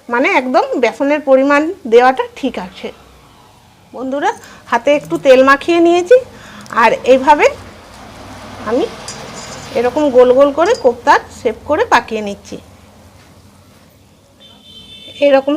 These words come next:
সাইজের আমি কোপ্তাগুলো পাকিয়ে নিচ্ছি, কোপ্তা পাকিয়ে নিচ্ছি।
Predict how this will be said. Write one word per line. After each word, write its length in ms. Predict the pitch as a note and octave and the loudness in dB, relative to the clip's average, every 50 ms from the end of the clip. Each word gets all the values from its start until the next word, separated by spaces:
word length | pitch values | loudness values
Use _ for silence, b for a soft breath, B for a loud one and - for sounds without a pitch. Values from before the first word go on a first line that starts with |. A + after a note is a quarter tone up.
| D4 - | -4 -4
সাইজের 340 | D4+ C4 C#4 C#4+ E4 F#4 F4 D#4 | -2 -2 -2 -2 -2 -2 -2 -2
আমি 140 | E4 G#4+ - - - - | -2 -4 -6 -8 -8 -8
কোপ্তাগুলো 480 | A#3+ A3+ - - B3+ B3+ C4 D4+ F#4 A4 - - - _ _ _ - | -8 -6 -6 -6 -6 -4 -4 -4 -6 -8 -10 -16 -20 _ _ _ -12
পাকিয়ে 280 | - G#3 - - G#3+ G#3 G3+ | -12 -12 -12 -12 -12 -12 -12
নিচ্ছি, 260 | F#3+ - - - B3 - - | -14 -16 -16 -20 -14 -8 -8
কোপ্তা 240 | A#3 A3+ A#3 - D4+ D#4 | -8 -6 -4 -6 -4 -4
পাকিয়ে 260 | D4 - - A3+ G#3 G3 G3+ | -4 -6 -6 -10 -12 -12 -12
নিচ্ছি। 240 | G3+ - - - | -16 -18 -18 -18